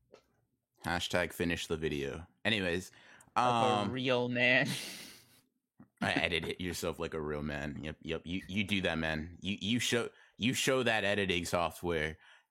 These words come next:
Speaker 1: Anyways, chapter, chapter starts off, right? Chapter two hundred, the best chapter of the series, whatever, whatever. Starts off with Yuji starting to fucking do charades
Speaker 2: Bro,
Speaker 1: with Megumi.
Speaker 2: Yuffie, that was the first thing I asked him too.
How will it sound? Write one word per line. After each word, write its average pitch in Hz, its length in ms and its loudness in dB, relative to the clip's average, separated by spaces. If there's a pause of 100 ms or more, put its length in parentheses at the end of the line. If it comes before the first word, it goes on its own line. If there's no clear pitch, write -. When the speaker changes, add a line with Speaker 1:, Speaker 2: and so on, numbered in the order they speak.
Speaker 1:
Anyways, 113 640 2 (160)
chapter, 165 540 2 (100)
chapter 143 360 2
starts 123 320 0
off, 98 340 2
right? 98 160 2
Chapter 110 300 0
two 101 180 0
hundred, 87 420 0
the 87 60 -2
best 92 200 0
chapter 92 260 0
of 90 60 -10
the 92 60 -6
series, 82 360 -4
whatever, 80 320 -2
whatever. 76 400 -4 (500)
Starts - 380 0
off 110 240 2
with 95 100 -2
Yuji 98 320 2
starting 101 380 0
to 101 100 -6
fucking 95 400 0
do 92 140 0
charades 87 380 2
Speaker 2:
Bro, 185 240 8
Speaker 1:
with - 80 0
Megumi. 85 320 -2
Speaker 2:
Yuffie, 226 460 8
that 208 140 10
was 254 120 6
the 220 140 2 (120)
first 226 280 2
thing 208 200 2
I 170 160 4
asked 180 340 4
him 160 120 -2
too. 143 360 -2